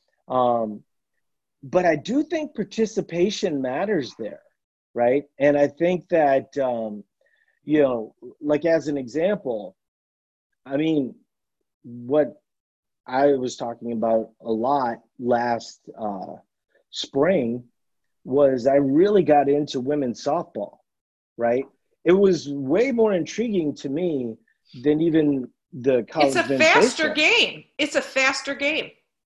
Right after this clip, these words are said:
Speaker 1: It's a faster game. It was much harder to hit the ball, right? The, the women pitching is just amazing what they can do.
Speaker 2: <laughs>
Speaker 1: And then it's so close, right?
Speaker 2: Right.
Speaker 1: And, um, but, but the thing that,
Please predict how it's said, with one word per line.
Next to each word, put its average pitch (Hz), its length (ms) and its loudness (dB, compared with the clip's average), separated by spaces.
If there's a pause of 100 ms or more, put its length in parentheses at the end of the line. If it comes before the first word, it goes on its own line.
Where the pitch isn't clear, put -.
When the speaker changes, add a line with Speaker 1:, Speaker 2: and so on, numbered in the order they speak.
(100)
Speaker 1:
It's 151 260 2
a 156 80 4
faster 165 440 2
game. 156 360 -2
It 143 120 2
was 131 180 2
much 151 320 0
harder 170 400 2
to 147 80 0
hit 190 180 -4
the 127 60 -12
ball, 143 540 -4 (320)
right? 135 440 0
The, 131 480 0
the 127 140 -2
women 147 720 0
pitching 123 680 -2 (680)
is 143 200 0
just 156 240 -6
amazing 175 560 2
what 156 140 2
they 147 140 4
can 139 200 -2
do. 170 380 6
Speaker 2:
<laughs> - 40 0
Speaker 1:
And 156 180 4
then 175 100 6
it's 165 180 4
so 208 320 4
close, 180 880 0 (260)
right? 208 240 2
Speaker 2:
Right. - 80 -10 (640)
Speaker 1:
And, 156 560 -2
um, 120 540 -8 (720)
but, 147 320 -6
but 190 120 0
the 185 80 0
thing 240 280 -4
that, 185 240 -2